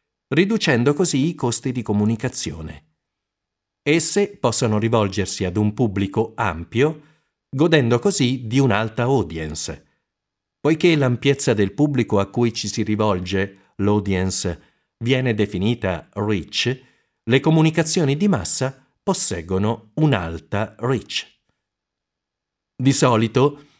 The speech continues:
più sono le possibilità che una comunicazione si rivolga ad un pubblico ampio, alta reach, meno il messaggio è ricco in termini di contenuti,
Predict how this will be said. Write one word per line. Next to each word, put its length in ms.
più 240
sono 320
le 140
possibilità 840
che 120
una 240
comunicazione 880
si 140
rivolga 400
ad 80
un 180
pubblico 460
ampio, 640
alta 500
reach, 540
meno 300
il 100
messaggio 640
è 160
ricco 460
in 180
termini 640
di 120
contenuti, 720